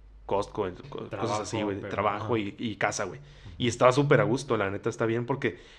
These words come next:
Speaker 1: nunca le sube el kilometraje, siempre traes gasolina, siempre está limpio, güey, súper limpio. El único asiento que se ensucia es el, el tuyo, el, en el tapete, güey. Y este, y ahorita, pues, sí es lavarlo de, de todos lados, güey. Que de repente te encuentras una manchita que no estaba y dices, "Puta madre, güey".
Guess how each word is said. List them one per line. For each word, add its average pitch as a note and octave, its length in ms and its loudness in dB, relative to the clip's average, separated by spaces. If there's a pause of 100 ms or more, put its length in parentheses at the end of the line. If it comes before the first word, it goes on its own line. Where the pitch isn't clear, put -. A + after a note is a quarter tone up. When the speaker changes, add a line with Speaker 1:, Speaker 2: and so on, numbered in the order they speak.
(140)
Speaker 1:
nunca C3+ 300 4
le B2+ 80 6
sube B2+ 160 4
el B2 60 0
kilometraje, G#2+ 600 0
siempre A2 260 0
traes A2+ 240 4
gasolina, G#2 680 -2
siempre C3 240 4
está A2+ 180 0
limpio, B2+ 420 2
güey, A#2 240 2 (280)
súper A2 380 4
limpio. A#2 240 0
El A2+ 60 4
único C#3 240 4 (160)
asiento G#2+ 320 -2
que A2+ 80 -4
se F#2+ 60 -8
ensucia G#2 240 -8
es G#2+ 80 -2
el, F#2 220 -4 (280)
el G#2 140 -8
tuyo, G#2+ 240 2
el, F#2 260 -6
en G2 120 -8
el F#2 140 -6
tapete, G#2 380 -6
güey. F#2+ 140 -8 (1040)
Y G2 180 -4
este, F#2 540 -6
y G2 80 -4
ahorita, G#2 300 0
pues, G#2 120 -8
sí G#2+ 60 -4
es G2+ 80 -4
lavarlo G#2+ 400 4
de, G2 120 0
de G2+ 160 -4
todos G#2 300 0
lados, G#2 320 0
güey. G2+ 160 -8 (200)
Que B2+ 80 0
de A2 60 4
repente A#2 240 0
te A#2 80 0
encuentras A#2 360 4
una A#2 140 2
manchita A2 440 0
que A2+ 80 0
no G#2 80 2
estaba G#2+ 300 0
y G2+ 40 -2
dices, G2 240 -6
"Puta - 260 -20
madre, - 320 -12
güey". - 120 -16